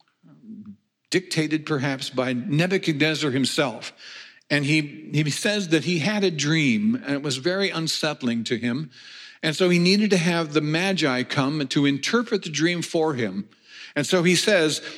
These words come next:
"I called the Magi, the astrologers, the Chaldeans, the soothsayers, and I told them the dream,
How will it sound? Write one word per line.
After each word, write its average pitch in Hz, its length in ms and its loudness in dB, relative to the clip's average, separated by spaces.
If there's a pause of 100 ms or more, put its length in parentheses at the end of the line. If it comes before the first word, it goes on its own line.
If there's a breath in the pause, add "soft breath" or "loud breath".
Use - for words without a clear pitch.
(120 loud breath)
"I 143 100 4
called 208 340 2
the 208 60 4
Magi, 147 640 0
the 135 120 2
astrologers, 160 800 0
the 139 100 -2
Chaldeans, 151 800 0
the 131 100 -2
soothsayers, 180 800 2 (240 loud breath)
and 156 140 2
I 156 100 0
told 226 380 2
them 196 160 4
the 160 100 2
dream, 135 640 0